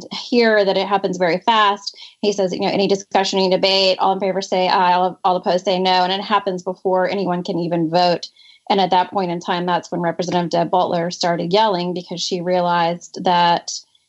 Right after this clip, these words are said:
they were pulling a fast one on us.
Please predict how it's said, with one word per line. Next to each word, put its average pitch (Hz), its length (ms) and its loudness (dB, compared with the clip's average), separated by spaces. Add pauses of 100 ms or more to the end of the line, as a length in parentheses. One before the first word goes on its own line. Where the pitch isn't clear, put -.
(240)
they 190 440 2
were 175 420 2
pulling 175 240 0
a 175 60 -6
fast - 320 -4
one - 160 -2
on - 140 -6
us. - 240 -4